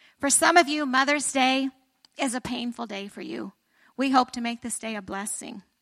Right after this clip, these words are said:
today. We'd like to honor all women. You don't have to get, physically give birth to be a mother.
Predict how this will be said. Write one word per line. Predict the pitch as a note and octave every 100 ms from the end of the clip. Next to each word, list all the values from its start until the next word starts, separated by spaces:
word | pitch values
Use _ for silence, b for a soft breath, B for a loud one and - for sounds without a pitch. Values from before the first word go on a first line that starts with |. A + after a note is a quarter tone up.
| _ _ _ _ -
today. | - G#3 G3+ F#3 G3+ _ _ _ _ _ B B B B
We'd | C#4 C#4
like | D4 C#4+
to | -
honor | C4+ D4 -
all | B3 B3 A#3
women. | A#3+ A#3 G#3 G3+ - B B B
You | C#4+
don't | E4+ D#4+
have | D#4+
to | -
get, | - - -
physically | D4 C#4 C#4+ B3
give | A3+ B3+ G#3+
birth | A#3 A3+ G3+ - - _ _ -
to | C4+
be | B3
a | G#3+
mother. | G#3 G3+ - G#3+